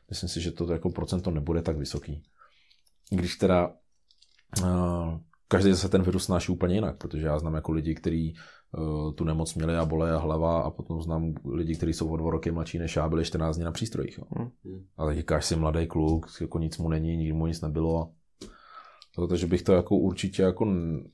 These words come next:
Speaker 1: ne nějak dramaticky nezlehčoval, ale úplně bych to zase nepřehodnocoval.
Speaker 2: Jo.
Speaker 1: Jo, bral bych to prostě, je to nemoc jako každá jiná. Jakmile se to proočkuje, ono to nějak, teď říkali, že chtějí proočkovat sedm milionů lidí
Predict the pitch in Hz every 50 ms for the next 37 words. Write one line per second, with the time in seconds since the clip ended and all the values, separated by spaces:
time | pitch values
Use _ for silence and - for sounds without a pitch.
0 | _ _ - 64 64 76 90 90 90 87 87 87 92 92 95 90 87 90 90 87
1 | 92 92 - - 101 95 82 80 85 82 - - - 92 90 87 85 87 87 85
2 | - - 82 82 85 85 85 85 85 - 85 82 - - 82 82 82 82 85 -
3 | - 80 80 - 78 73 65 - - 73 71 76 76 - - - - - - _
4 | _ _ - 123 110 - - _ - - 73 76 78 80 78 82 82 76 76 85
5 | - - - 78 - - - - - 80 78 - 85 82 82 82 82 - - -
6 | - - - 80 80 85 80 80 80 82 85 82 85 82 82 80 - - - -
7 | - - - _ - 78 - - 82 80 78 - 80 82 80 - 80 80 80 80
8 | - - - 87 85 80 80 80 80 78 - 85 80 78 76 - - - 87 -
9 | 82 80 80 78 - 85 82 80 82 80 - - 80 - 82 82 80 80 - -
10 | 82 78 - - 85 82 80 78 78 80 80 82 85 85 82 78 80 82 80 82
11 | 82 -